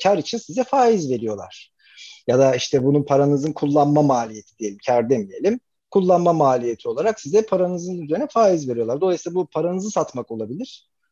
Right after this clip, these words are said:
hissenizi satmak olabilir. Ee, ve baş-, piyasalardan bahsediyorum. Şimdi bu noktada işler bambaşka bir havaya giriyor ve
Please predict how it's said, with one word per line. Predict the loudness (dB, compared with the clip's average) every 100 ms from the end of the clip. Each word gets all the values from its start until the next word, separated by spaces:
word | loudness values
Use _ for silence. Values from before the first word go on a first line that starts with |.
| _
hissenizi | -6 -2 0 0 -2
satmak | -4 -4 -6 -14 -14
olabilir. | -12 -10 -8 -8 -12 _ _ _ _ _ _
Ee, | -8 -4 -2 -2 -2 -4 -4
ve | -2 2
baş-, | 2 0 -10 -8
piyasalardan | 0 2 2 0 -2 -6
bahsediyorum. | -10 -12 -12 -6 -6 -6 -12 _ _ _ _ _ _ _ _ _ -6
Şimdi | -2 0 2
bu | 4 2 0
noktada | 0 0 0 0 2 2 2 -6 _ _ -10
işler | -6 -2 0
bambaşka | 2 0 -2 -4 -8
bir |
havaya | -6 -2 -4
giriyor | -4 -6 -6 0
ve | -2 -2